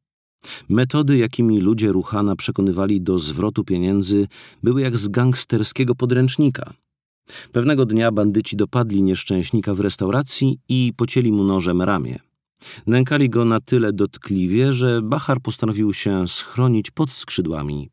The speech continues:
policji. W momencie zamachu bombowego Ruhan znajdował się wprawdzie w areszcie śledczym,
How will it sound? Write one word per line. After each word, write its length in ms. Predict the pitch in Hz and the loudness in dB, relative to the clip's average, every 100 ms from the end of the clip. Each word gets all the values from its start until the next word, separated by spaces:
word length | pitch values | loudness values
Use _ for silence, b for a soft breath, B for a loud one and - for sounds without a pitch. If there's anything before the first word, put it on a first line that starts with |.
| _ | _
policji. 560 | 135 135 - - 120 - _ _ _ _ B B B B B B B B _ _ | -2 -2 -2 -6 -8 -18 _ _ _ _ B B B B B B B B _ _
W 100 | 90 | -2
momencie 420 | 104 113 180 180 | 2 2 2 2
zamachu 340 | 107 110 127 110 | 0 0 0 0
bombowego 680 | 92 87 82 90 95 78 90 | 0 0 0 0 -2 0 0
Ruhan 320 | 127 135 117 | 0 0 0
znajdował 460 | 98 101 101 110 107 | 0 0 0 0 -2
się 160 | 107 | -4
wprawdzie 580 | - - 104 95 101 98 | -4 -4 -2 0 0 0
w 100 | 87 | -2
areszcie 600 | 101 104 123 123 - 78 | -2 0 2 0 -6 -8
śledczym, 720 | - 92 82 - - 85 - | -4 -2 -4 -6 -8 -8 -8